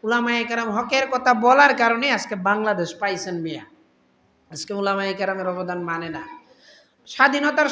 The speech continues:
সময় বঙ্গবন্ধু শেখ মুজিবুরের কথা সবাই বলে, জিয়াউর রহমানের কথা সবাই বলে, অথচ মাওলানা আব্দুল হামিদ খান ভাসানীর কথা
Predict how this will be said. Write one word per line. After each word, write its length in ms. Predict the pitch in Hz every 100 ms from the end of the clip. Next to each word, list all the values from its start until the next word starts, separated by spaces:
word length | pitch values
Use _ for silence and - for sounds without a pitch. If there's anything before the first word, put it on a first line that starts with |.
| 302
সময় 280 | 302 277 - - - -
বঙ্গবন্ধু 500 | 208 302 302 285 285
শেখ 220 | 302 302 302
মুজিবুরের 460 | 302 294 302 302 294
কথা 160 | 277 285
সবাই 420 | 285 240 262 339 349
বলে, 180 | 320 269 175 - - -
জিয়াউর 320 | 202 330 330 311
রহমানের 420 | 294 302 359 349
কথা 180 | 330 311
সবাই 420 | - 285 339 381 370
বলে, 180 | 302 226 - - -
অথচ 240 | 285 311 294 285
মাওলানা 340 | 302 294 285
আব্দুল 280 | 269 233 269 254
হামিদ 200 | 285 269
খান 120 | 277 269
ভাসানীর 360 | 262 262 269 262
কথা 160 | 254